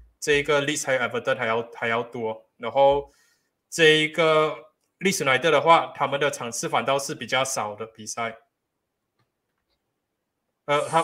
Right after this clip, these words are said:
Leeds United 的，呃，不是比较少的比赛，Leeds United 的这个对手是比较难打的，有 Chelsea 这一些，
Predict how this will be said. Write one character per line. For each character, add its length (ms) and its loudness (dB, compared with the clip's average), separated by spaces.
Leeds 300 0
United 260 2
的， 100 4
呃， 220 0
不 80 -2
是 60 0
比 100 -8
较 80 4
少 140 2
的 60 0
比 60 -8
赛， 160 2
Leeds 220 -2
United 240 2
的 100 2
这 120 -6
个 160 0
对 240 -2
手 180 -2
是 160 -6
比 140 -14
较 160 0
难 200 -6
打 220 -4
的， 140 -4
有 160 -10
Chelsea 600 -4
这 140 -4
一 80 -6
些， 380 -10